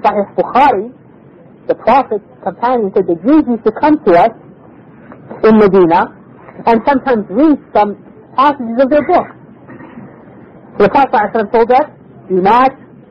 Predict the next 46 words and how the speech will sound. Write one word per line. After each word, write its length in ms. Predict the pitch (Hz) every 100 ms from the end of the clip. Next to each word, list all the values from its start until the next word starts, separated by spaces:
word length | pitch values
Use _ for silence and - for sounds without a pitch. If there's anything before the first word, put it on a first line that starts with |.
| - - - - - -
believe 340 | 214 233 202
them, 180 | 202 320
nor 180 | 381 381
deny 300 | 339 349 254
them. 160 | 208 269 302 - - - - - - -
Don't 180 | 247 247
say 80 | 277
this 120 | 226
is 140 | 233 196
wrong, 260 | 208 214
don't 160 | 254 262
say 80 | 269
this 200 | 262 262
is 60 |
right." 260 | 320 320 - - - - - - -
Because 180 | 190 269
they 80 | 311
could 140 | 330
be 100 | 294
reading 340 | 247 294 277 240
you 100 | 240 240
actually 340 | 254 247 208
a 40 | -
passage 400 | 262 269 226 233
which 200 | 196 170
was 160 | 180 165
revealed 360 | 170 208 294 190
to 20 | 165
the 60 |
Prophet, 400 | - 160 - 226 - -
and 80 | 160
if 100 | 190
you 120 | 202
say 140 | 240 202
this 160 | 202 208
is 140 | 185 220
wrong, 340 | 277 226 254 - - - - - - - - - - - -
and 180 | 214 208
you 80 | 202
deny 300 | 214 294 320
it, 100 | 269
you're 100 | 214
disbelieving 640 | 196 226 247 254 247 247
what 160 | 247 240
Allah 340 | 233 240
has 40 | 247